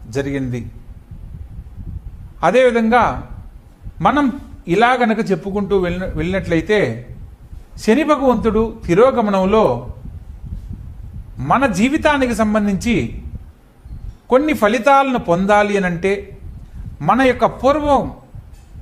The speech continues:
భవిష్యత్తుకు సంబంధించి తెలుసుకునే అంశాలలో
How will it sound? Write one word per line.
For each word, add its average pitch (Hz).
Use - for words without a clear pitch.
భవిష్యత్తుకు 262
సంబంధించి 220
తెలుసుకునే 202
అంశాలలో 202